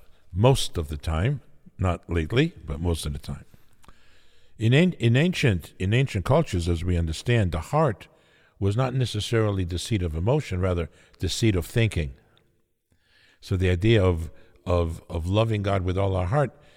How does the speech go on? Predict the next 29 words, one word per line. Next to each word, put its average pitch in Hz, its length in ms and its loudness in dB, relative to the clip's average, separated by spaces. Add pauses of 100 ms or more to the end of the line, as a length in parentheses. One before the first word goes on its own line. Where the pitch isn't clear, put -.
(360)
the, 92 460 -4
the 98 180 -6
original 131 360 0
intention, 117 480 2
as 92 160 0
we 110 120 4
understand 110 520 2
it, 101 100 0
is, 95 300 0 (340)
is - 220 -2
to, 98 340 0
to - 240 -4
love 120 260 2
God 110 220 4
through 104 220 0
our 92 60 2
thinking, 90 500 -2 (240)
to 95 100 -6
think 135 300 2
about 82 340 0
it 76 220 -12
and 87 200 -4
realize 92 440 2
and 87 100 -2
understand 85 720 -4 (340)
and 87 160 -2
recognize 87 680 0
all 92 280 2
that, 85 300 0